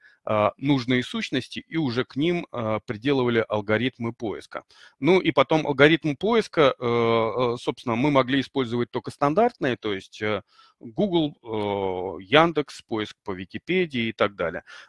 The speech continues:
А, м, там волей-неволей, конечно, было достаточно большая, большое количество, ну, если не прямого мусора, то не, м, нерелевантной информации.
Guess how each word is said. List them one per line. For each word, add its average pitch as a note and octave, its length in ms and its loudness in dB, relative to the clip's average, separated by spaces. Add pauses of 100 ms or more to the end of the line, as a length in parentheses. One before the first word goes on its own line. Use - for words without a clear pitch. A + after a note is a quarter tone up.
А, A2 420 4
м, C#3+ 640 -2
там F#3+ 360 8
волей-неволей, D#3 720 4
конечно, C3 400 2
было B2 280 2
достаточно A#2 560 -2
большая, A#2+ 640 2 (360)
большое B2+ 380 0
количество, G#2+ 640 -6 (800)
ну, C#3+ 260 2
если D3 240 2
не C3 100 2
прямого G3 400 4
мусора, C#3 440 2
то C#3 220 -2
не, A#2+ 280 -2
м, A2 500 -4 (300)
нерелевантной B2+ 960 6
информации. G#2 640 -8